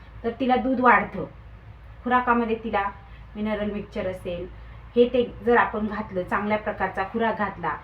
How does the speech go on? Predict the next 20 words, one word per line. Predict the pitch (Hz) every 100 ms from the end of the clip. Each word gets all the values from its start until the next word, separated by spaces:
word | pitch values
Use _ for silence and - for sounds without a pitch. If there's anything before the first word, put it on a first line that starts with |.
| - - - -
अं, | - 175 175 175
पेंड | 233 208 208
असेल, | 202 - 208 175
सरकी | 196 170 180
पेंड | 170 185 180
असेल, | 170 190 180
त्याचबरोबर | 185 180 180 180 175 -
शेंगदाणा | 214 196 185 185
पेंड | 190 180
असेल, | 170 156 180 185
मका | 170 185
भरडा | 180 185 170
असेल, | 160 185 185
गहू | 208 233
भरडा | 220 220 185
असेल, | 170 190 185 - - - -
हे | 277
सर्व | 320 294 311
आपण | 269 277 294
त्या, | 311